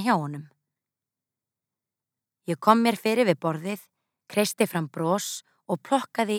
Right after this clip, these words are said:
í borðplötuna, sem var raunar bara eldgömul óslípuð viðarhurð,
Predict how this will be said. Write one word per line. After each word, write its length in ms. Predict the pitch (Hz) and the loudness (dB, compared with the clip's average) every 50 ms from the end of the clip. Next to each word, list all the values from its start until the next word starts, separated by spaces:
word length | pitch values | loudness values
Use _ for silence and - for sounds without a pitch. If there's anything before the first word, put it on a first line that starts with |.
| - | -4
í 80 | 226 - | -6 -4
borðplötuna, 720 | - 247 254 - - - - 156 - - 151 151 147 139 - _ _ _ _ _ _ _ _ _ | -2 -4 -4 -4 -8 -12 -14 -14 -12 -12 -12 -14 -14 -16 -20 _ _ _ _ _ _ _ _ _
sem 240 | - - 175 165 165 | -6 -4 -2 0 2
var 100 | 165 160 | 2 4
raunar 320 | 185 190 190 180 175 - | 4 2 2 2 0 0
bara 220 | - 180 170 170 - 190 | 2 2 4 4 4 4
eldgömul 540 | 202 220 - - - - 202 190 180 175 - | 4 2 -2 -6 -4 -2 -2 0 0 0 0
óslípuð 580 | - 220 208 - - - 185 165 - 185 175 180 180 | 0 -2 -2 -2 -6 -8 -8 -8 -6 -8 -8 -6 -4
viðarhurð, 640 | 233 233 190 160 147 139 139 151 143 127 - _ | -4 -2 -2 -4 -8 -8 -10 -10 -12 -12 -16 _